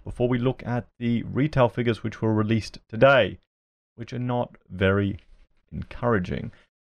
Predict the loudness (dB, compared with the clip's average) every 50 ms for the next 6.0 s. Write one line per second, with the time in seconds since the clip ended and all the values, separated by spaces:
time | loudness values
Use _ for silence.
0 | _ _ -6 0 2 2 4 4 2 0 0 -2 -2 0 4 6 6 6 6 2
1 | -2 0 2 4 4 6 4 4 4 4 4 2 2 2 2 2 2 2 0 0
2 | 0 4 6 6 4 4 4 2 0 0 -2 -2 -2 0 2 2 0 -2 -4 -8
3 | -4 -2 -2 -2 2 4 6 6 6 4 4 0 -4 _ _ _ _ _ _ _
4 | _ _ _ _ _ _ _ _ _ _ -2 0 0 2 0 -2 0 2 4 4
5 | 6 6 4 4 2 2 2 2 0 0 2 0 -2 0 0 2 4 4 4